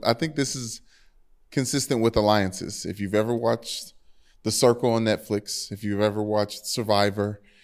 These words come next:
if you've ever watched any of those competition show, shows, alliances are based on survival, and at the perfect and right time,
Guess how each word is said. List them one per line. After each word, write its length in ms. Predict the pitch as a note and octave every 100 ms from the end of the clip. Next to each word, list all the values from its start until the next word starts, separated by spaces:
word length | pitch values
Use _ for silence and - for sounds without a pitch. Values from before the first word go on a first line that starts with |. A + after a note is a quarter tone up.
| _ _
if 80 | -
you've 160 | G#2+ G#2+
ever 200 | G#2+ G#2+
watched 540 | G#2+ G#2 - - - _ _ -
any 240 | D#3 E3+
of 140 | D#3
those 380 | C#3 C3+ B2 A#2+ -
competition 560 | - C#3 C3 C#3 B2+ A2+
show, 380 | - A2+ G2+ F#2+
shows, 500 | - A2 F#2+ G2 - _ _ _ _
alliances 560 | F#2 A#2 C#3+ G#3 G#3 E3+
are 80 | C3+
based 260 | C3+ C3
on 120 | B2+
survival, 680 | A#2 A#2+ G2+ F#2+ F#2 G#2 D#3+ _ _ -
and 540 | A#2 G#2+ G2+ C3+ D3 -
at 240 | G#2 A#2+ -
the 120 | D3+
perfect 640 | - - A#3+ C4+ G3+ G3
and 140 | G3 F#3+
right 240 | G3+ A3
time, 580 | - A#3 A#3 C#3+ C#3+